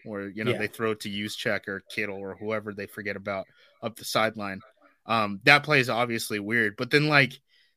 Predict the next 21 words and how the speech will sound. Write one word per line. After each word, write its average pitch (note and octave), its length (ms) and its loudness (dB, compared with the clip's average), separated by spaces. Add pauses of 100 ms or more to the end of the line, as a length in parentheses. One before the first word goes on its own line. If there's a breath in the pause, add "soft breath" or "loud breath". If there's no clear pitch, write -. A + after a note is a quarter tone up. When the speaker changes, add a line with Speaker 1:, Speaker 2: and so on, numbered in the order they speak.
Speaker 1:
the D#3+ 100 8
throwback E3+ 560 6
screen E3 640 0
where C#3+ 200 -2
he's, C#3+ 260 -4
like, B2+ 360 2 (180)
doing D3 220 -2
a C#3 40 0
pirouette, C#3 640 2 (460)
uh, C#3+ 140 -2 (200)
and, C#3 220 0
like, C3 200 2
Speaker 2:
And B2+ 100 0
off B2 120 10
his C#3 80 6
Speaker 1:
throw-, C#3+ 140 4
Speaker 2:
back B2+ 180 4
Speaker 1:
throwing D#3 240 2
Speaker 2:
foot, D3 100 -2
Speaker 1:
it B2+ 60 -2
back. D#3 200 6